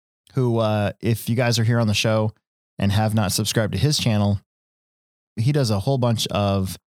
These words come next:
our races, uh, on YouTube. So he's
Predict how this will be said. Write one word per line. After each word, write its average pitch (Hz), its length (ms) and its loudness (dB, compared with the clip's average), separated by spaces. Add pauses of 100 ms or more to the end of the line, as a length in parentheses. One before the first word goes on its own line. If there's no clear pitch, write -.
(440)
our 113 160 0
races, 98 520 2
uh, 90 340 0
on 95 220 0
YouTube. 95 340 0
So 95 140 2
he's 90 160 -2